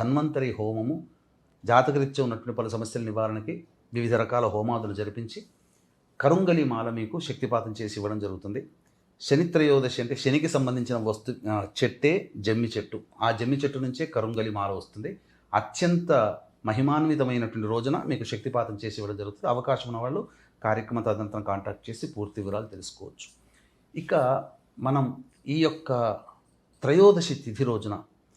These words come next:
ఈశ్వరానుగ్రహాన్ని పొందే ప్రయత్నం చేయాలి. సకల బాధలు, కర్మదోషాలు తొలగిపోవాలనుకున్నప్పుడు,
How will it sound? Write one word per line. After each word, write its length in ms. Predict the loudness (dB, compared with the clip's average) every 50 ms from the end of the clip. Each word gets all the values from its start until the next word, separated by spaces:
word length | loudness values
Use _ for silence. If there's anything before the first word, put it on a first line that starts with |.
| _ _ _ _ _ _ _ _ _ _ _ _ -2
ఈశ్వరానుగ్రహాన్ని 880 | 0 0 0 0 2 2 2 4 4 2 0 0 -2 -4 -2 -2 -2 -2
పొందే 220 | -4 -2 -2 -2
ప్రయత్నం 380 | -2 0 -2 -2 -2 -4 -6 -6
చేయాలి. 200 | -4 -4 -4 -4
సకల 480 | -2 2 2 2 2 4 4 6 6 6
బాధలు, 520 | 6 6 6 6 6 4 4 2 0 0
కర్మదోషాలు 760 | 0 2 0 2 2 0 0 0 0 0 0 0 -2 -2 -2
తొలగిపోవాలనుకున్నప్పుడు, 1120 | -2 -2 -2 -2 -2 -4 -2 0 0 0 0 0 -2 -2 -2 -4 -4 -4 -4 -4 -4 -4